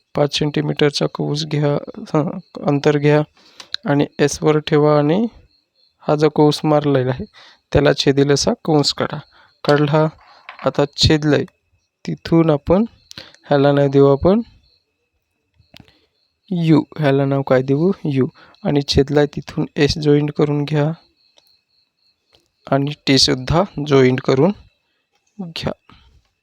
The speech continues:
आता हा किती सेंटीमीटरचा आहे? सात सेमी. हा कितीचा, एसयू कितीचा आहे? पाच सेमीचा. आणि टीयू कितीचा आहे? चार सेमीचा.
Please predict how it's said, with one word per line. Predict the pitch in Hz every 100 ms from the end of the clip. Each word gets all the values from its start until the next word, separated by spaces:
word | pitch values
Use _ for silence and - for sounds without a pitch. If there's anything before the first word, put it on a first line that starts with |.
| _ _ _ _ -
आता | 233 -
हा | 147 156
किती | - 156 160
सेंटीमीटरचा | 165 160 160 160 160 160 -
आहे? | 160 160 175
सात | - - - 135
सेमी. | - 139 131 - - _ _ _ _ _ _ _ _ _ _ _ _ _ _ _ _ _ -
हा | -
कितीचा, | 143 156 160 156 165 -
एसयू | 156 147 160 160
कितीचा | 170 160 165 165
आहे? | 156 165 170 190 _ _ _ _ _ _ _ _ _ _ -
पाच | 76 151 -
सेमीचा. | - 131 131 - - - - _ _ _ _ _ _ _ _ _ _ _ _ _ _ _ _ - - - -
आणि | 143 143 -
टीयू | 143 147 -
कितीचा | 151 151 - 151
आहे? | 143 160 202 196 - -
चार | 147 143 143
सेमीचा. | - 139 127 127 -